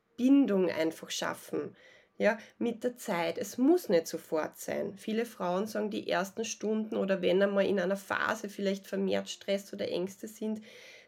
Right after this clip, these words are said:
na, da spüren sie jetzt nicht so viel Bindung. Das kann natürlich auch sein.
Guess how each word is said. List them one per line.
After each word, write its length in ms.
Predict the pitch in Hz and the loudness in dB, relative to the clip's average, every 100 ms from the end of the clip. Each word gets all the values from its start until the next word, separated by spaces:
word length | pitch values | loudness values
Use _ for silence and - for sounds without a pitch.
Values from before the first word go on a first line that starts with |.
| - | -2
na, 260 | 208 202 | 4 4
da 140 | 208 220 | 4 -2
spüren 420 | - - 226 220 | -6 -6 -2 -2
sie 140 | 208 | -2
jetzt 260 | 196 196 - | -4 -4 0
nicht 240 | 302 311 | 0 0
so 140 | - 220 | -6 -8
viel 340 | - 208 220 | -6 -4 -4
Bindung. 580 | 220 214 214 220 247 285 - - _ 226 | -4 -2 -2 0 -2 -2 -8 -20 _ -10
Das 120 | 220 | -8
kann 180 | 214 214 | -2 -2
natürlich 500 | 214 214 208 202 - | 0 -2 -4 -4 2
auch 180 | 196 | 2
sein. 420 | 196 - 165 170 | 2 -2 -4 -4